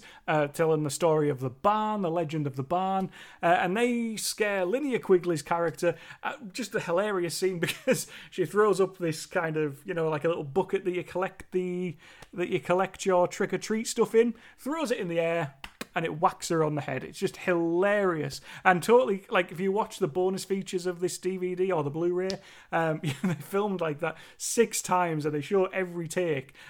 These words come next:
And only on that last take did they throw it up and it hits her on the head, just by accident. So that's the one they used. Um, <clears throat> and she plays, like, the, like I said earlier, the town's, um, kind of vicar, the,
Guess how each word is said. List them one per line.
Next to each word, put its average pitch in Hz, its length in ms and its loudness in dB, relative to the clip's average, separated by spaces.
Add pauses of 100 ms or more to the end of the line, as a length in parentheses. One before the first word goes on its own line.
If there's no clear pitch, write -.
(100)
And 175 220 -2
only 220 320 4
on 185 160 2
that - 160 -2
last - 300 -4
take 185 260 0
did 160 140 -4
they 151 80 -4
throw 175 240 2
it 160 60 2
up 160 100 0
and 156 100 -2
it - 60 -10
hits 180 220 -4
her 165 120 0
on 151 80 -2
the 147 60 -6
head, 143 280 -2 (220)
just - 240 -8
by 180 160 2
accident. 170 500 0
So 165 100 -2
that's 165 180 -2
the 160 80 2
one 143 120 0
they 139 100 0
used. 139 360 -2 (380)
Um, 185 400 4
<clears throat> 196 260 0
and 165 140 2
she 233 100 -2
plays, 175 240 2
like, 190 140 -2
the, 147 100 -4 (180)
like 202 180 -8
I 156 60 -12
said 156 220 2
earlier, 147 300 2
the 139 40 -2
town's, 151 440 0
um, 147 320 2 (720)
kind 170 180 0
of 139 80 2
vicar, 185 400 2
the, 156 240 2